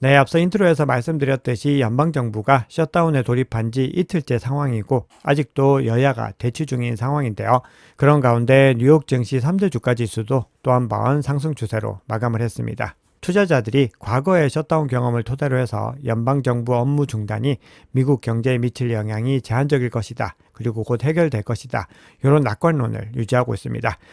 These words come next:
거기다가 스콧 베선트 재무장관이 씨엔비씨 인터뷰에서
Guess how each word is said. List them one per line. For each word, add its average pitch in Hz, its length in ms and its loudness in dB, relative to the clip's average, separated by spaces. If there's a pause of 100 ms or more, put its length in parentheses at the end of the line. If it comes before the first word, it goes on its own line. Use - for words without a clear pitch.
(120)
거기다가 131 600 4
스콧 - 280 -2
베선트 123 400 0
재무장관이 113 760 -2 (160)
씨엔비씨 151 560 -2
인터뷰에서 113 680 -2